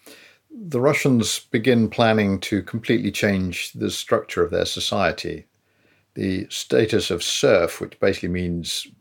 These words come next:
people who belong to the land, uh, will be abolished in the early eighteen sixties to free up human resources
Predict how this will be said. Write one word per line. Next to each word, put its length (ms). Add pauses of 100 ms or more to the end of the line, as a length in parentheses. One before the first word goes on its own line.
(140)
people 320
who 140
belong 340
to 120
the 100
land, 500 (560)
uh, 240
will 240
be 120
abolished 540
in 120
the 140
early 180
eighteen 260
sixties 520
to 100
free 400
up 180
human 320
resources 880